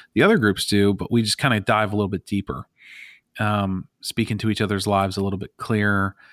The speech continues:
And those are typically pretty small, you know, three to five people.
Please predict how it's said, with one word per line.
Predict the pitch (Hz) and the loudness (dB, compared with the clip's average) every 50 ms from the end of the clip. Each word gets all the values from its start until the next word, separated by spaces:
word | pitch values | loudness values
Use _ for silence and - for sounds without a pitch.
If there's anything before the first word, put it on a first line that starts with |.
| - - _ _ - | -20 -20 _ _ -4
And | 117 110 110 | -2 -2 0
those | 113 110 104 | 0 0 0
are | 107 101 | 0 -2
typically | - - 120 95 110 101 - 113 107 101 | -2 -2 -4 -2 -2 -4 -2 -2 -2 -2
pretty | - - - 107 98 | -2 -2 -2 -2 -2
small, | - - - - 107 101 101 95 92 95 101 - | -4 -6 -4 0 0 2 2 0 -2 -4 -6 -8
you | - 107 98 | -6 -4 -4
know, | 90 92 | -4 -4
three | - - 101 98 | -4 -4 -2 -2
to | 98 - | -2 -2
five | - 90 87 92 110 - | -4 -6 -6 -6 -8 -8
people. | - - 92 95 - - 98 101 | -8 -8 -8 -8 -8 -8 -10 -10